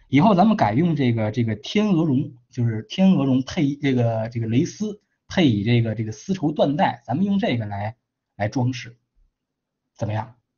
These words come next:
哦，那行，啊，那可以，啊，就是你，你有的替换就行。所以当时的这个剪裁式样呢，就开始变成了从表面装饰到这个，呃，立体装饰为主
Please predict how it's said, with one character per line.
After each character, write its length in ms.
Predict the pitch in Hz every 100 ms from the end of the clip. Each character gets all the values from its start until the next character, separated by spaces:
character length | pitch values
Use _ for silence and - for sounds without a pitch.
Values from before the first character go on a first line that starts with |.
| _ _ _ _ _ _ _ _
哦， 100 | 123
那 140 | 196
行， 280 | - 107 98
啊， 60 | 143
那 200 | 214 269
可 200 | - 180
以， 240 | 185 185 233 262 196
啊， 120 | 131
就 100 | 151
是 140 | 147 127
你， 140 | 139
你 220 | 190 233
有 220 | 262 107
的 80 | 113
替 240 | 123 - 196
换 260 | 240 147
就 100 | 110
行。 260 | 101 101 113 - -
所 180 | - 160
以 80 | 139
当 200 | 156 165
时 80 | 123
的 100 | 135
这 140 | 139
个 100 | 120
剪 300 | 117 107 98
裁 240 | - 98 123
式 280 | - -
样 220 | 120 107 98
呢， 120 | 113
就 140 | - 113
开 140 | 123
始 100 | 104
变 200 | - 120
成 120 | 104
了 80 | 110
从 180 | - 123
表 160 | 117 107
面 160 | 113
装 200 | 110 135
饰 260 | 127 - - _ _
到 180 | 117 107
这 180 | 107 104
个， 360 | 120 - 60 -
呃， 280 | 110 101 - _ _ _ _ _ _
立 200 | 165 233
体 180 | 165 104
装 200 | 101 107
饰 280 | 107 113 - _ _
为 180 | 117 110
主 240 | - 120